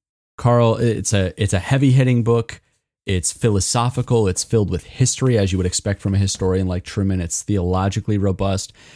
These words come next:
And frankly, I think we as Christians, as believers in a world, in a post-Christian West,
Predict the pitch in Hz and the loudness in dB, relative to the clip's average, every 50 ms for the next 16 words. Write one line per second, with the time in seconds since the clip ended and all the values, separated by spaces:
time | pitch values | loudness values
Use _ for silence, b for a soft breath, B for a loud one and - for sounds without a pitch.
0 | B B B B B B B B - 117 120 110 - 143 143 151 147 139 131 117 | B B B B B B B B 0 0 0 2 2 0 0 0 0 2 2 2
1 | 110 104 - 117 113 107 98 - - _ _ _ _ _ _ _ - 107 110 113 | 2 2 0 0 0 0 -2 -4 -10 _ _ _ _ _ _ _ -4 0 0 2
2 | 117 120 113 104 - - - 120 113 - - 113 101 95 90 95 90 - - 101 | 2 2 2 0 -2 -4 -4 -4 -2 -2 -2 -2 -2 0 0 -2 -2 -2 -2 0
3 | 95 101 104 113 101 107 98 90 - - - 123 120 123 117 110 101 98 101 104 | 2 2 2 2 2 2 0 0 -2 -4 -2 0 2 2 2 2 0 0 2 2
4 | 107 104 98 90 85 - - _ _ _ _ _ _ 107 101 92 - - - 120 | 2 2 0 -2 -4 -6 -12 _ _ _ _ _ _ -4 -2 -2 -2 -2 0 2
5 | 143 143 - - - - - 117 - - - 104 98 98 90 82 69 65 - - | 2 2 0 -4 -4 -2 -2 -2 -2 -2 -2 -2 -2 0 -2 -4 -6 -6 -10 -12
6 | - - | -12 -14